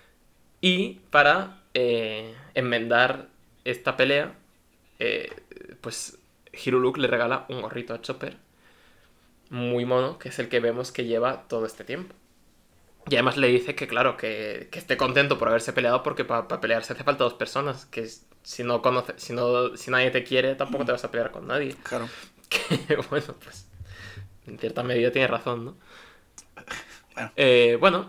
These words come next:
Speaker 1: y tenemos más montaje musical en el que ya son mejores amigos para siempre. Eh, y un año después de todas estas aventuras, ocurre que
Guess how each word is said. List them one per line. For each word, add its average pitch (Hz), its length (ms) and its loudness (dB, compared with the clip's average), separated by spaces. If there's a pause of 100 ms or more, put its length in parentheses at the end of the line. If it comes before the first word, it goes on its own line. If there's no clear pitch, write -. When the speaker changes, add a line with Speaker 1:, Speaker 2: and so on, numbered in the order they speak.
(120)
Speaker 1:
y 147 800 0 (440)
tenemos 120 280 4
más 127 140 0
montaje 120 360 -4
musical 160 540 2
en 127 140 -2
el 117 120 -4
que 117 160 -6
ya 117 400 2
son 120 440 -2
mejores 120 380 -4
amigos 127 320 -2
para 127 200 -6
siempre. 180 540 -2 (520)
Eh, 117 800 2
y 185 420 2 (120)
un 131 140 0
año 131 200 2
después 143 720 0
de 120 380 2
todas 123 260 0
estas 123 240 -10
aventuras, 131 720 -4 (920)
ocurre 135 540 -2
que - 360 -4